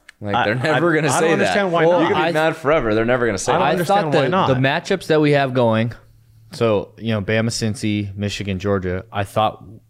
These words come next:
Speaker 3: is still locked, but I thought it was gonna be Michigan, Bama, Cincy, Georgia.
Speaker 1: Okay. I actu-
Speaker 3: Which is r-, pretty accurate.
Speaker 1: To be honest with
Speaker 2: Yeah.
Speaker 1: you, I'm fine with it at the end of the day. I, Bama beat the number one team in the country all year that we all thought was the best team in the country.
Speaker 3: True.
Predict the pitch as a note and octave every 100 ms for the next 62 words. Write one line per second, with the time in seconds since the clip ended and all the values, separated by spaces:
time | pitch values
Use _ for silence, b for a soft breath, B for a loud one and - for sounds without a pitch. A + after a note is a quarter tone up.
0 | _ _ _ - - G#2+ - - C3 A2+
1 | F#2+ F#2 D#2+ - - - G2+ G#2+ - A#2
2 | A2 G2+ A2 G2+ G#2+ F#2+ G2+ G2+ G#2+ A2+
3 | G#2 F#2+ G2 G2+ G#2 F2+ - F2 - F#2
4 | F2 E2+ D#2 C#2+ - - _ _ - -
5 | - D#2 B B B - D3 - A2+ C#3+
6 | G#3 G#3 A3 E3 - B2 C3+ C#3 - -
7 | - D3+ A#2 G#2+ F2+ - E2 - D#3+ D3+
8 | D3 C3+ D3+ D3 C#3+ - F3 E3 A#2 A2+
9 | A2+ A2 A#2 - G2+ G2+ G2+ G2 F#2 F#2
10 | F#2 F#2 A2+ - _ G2 G2 E2+ - _
11 | _ _ _ _ _ _ _ _ _ _
12 | _ - A2 C#3 D3 C3+ C#3+ C3 A#2+ B2
13 | B2 A2+ B2+ A2 A#2 A2 C3 C3 C#3 -
14 | A2+ A#2+ A#2 B2 G#2+ G#2 G#2 A2 G2+ G2+
15 | G2+ G#2+ G2 G#2 G#2 A#2+ B2 D3